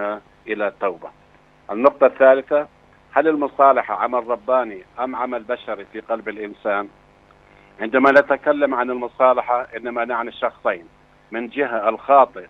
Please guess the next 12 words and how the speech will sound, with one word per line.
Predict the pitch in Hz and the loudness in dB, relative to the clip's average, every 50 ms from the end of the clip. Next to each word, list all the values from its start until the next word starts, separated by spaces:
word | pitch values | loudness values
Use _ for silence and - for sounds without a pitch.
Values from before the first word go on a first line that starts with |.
| _ _ 98 | _ _ -10
يعود | 104 104 117 123 117 117 | -6 -4 -4 -4 -4 -6
إلى | 113 107 110 | -6 -4 -4
الله، | 110 107 107 113 117 120 123 117 _ _ _ _ _ _ - | -6 -4 -4 -2 -2 -2 -2 -4 _ _ _ _ _ _ -10
ومن | 98 104 110 110 107 | -10 -8 -8 -10 -10
جهة | 107 127 131 131 127 127 - 123 107 - | -8 -6 -4 -2 -2 -4 -4 -8 -10 -6
ثانية | 123 123 120 120 120 117 113 104 113 | -4 -4 -4 -4 -6 -6 -4 -4 -4
الله | 113 110 107 113 113 113 113 117 - _ _ _ - 101 104 | -4 -4 -2 -2 -2 -2 -2 -6 -10 _ _ _ -18 -6 -2
يتجه | 135 147 147 - 139 127 - 117 120 110 | -2 -2 -2 -4 -8 -8 -6 -8 -8 -8
نحو | 117 120 117 - 113 117 | -6 -4 -4 -2 -2 -2
الإنسان | 110 110 117 117 - - 113 110 110 110 110 - _ _ _ _ _ - | -2 -2 -6 -10 -8 -8 -6 -6 -6 -6 -10 -12 _ _ _ _ _ -10
ليمنحه | 104 107 113 113 117 117 117 117 117 104 110 | -6 -6 -6 -4 -4 -2 -2 -2 -2 -2 -4
الغفران. | 110 101 107 107 - - 104 98 90 - | -4 -6 -6 -8 -6 -6 -4 -4 -4 -6